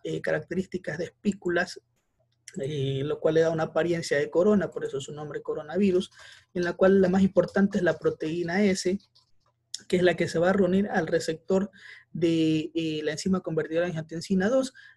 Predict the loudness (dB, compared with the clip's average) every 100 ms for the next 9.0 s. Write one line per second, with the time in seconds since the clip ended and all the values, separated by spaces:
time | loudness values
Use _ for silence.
0 | _ -6 -4 0 2 2 2 0 2 0
1 | 0 0 -2 -4 -6 -8 -8 -10 -16 -12
2 | -10 -10 -12 -12 -4 0 0 0 -2 0
3 | 0 -2 -8 -12 -12 -8 -8 -6 -8 -10
4 | -12 -12 -8 -10 -6 -10 -8 -16 -8 -6
5 | -6 -8 -16 -18 -18 -20 -20 -20 -18 -14
6 | -8 -4 -6 -8 -14 -12 -14 -18 -20 _
7 | -20 -18 -12 -6 -2 -2 -2 -6 -14 -2
8 | 0 0 -6 -10 -4 -4 -4 -8 -20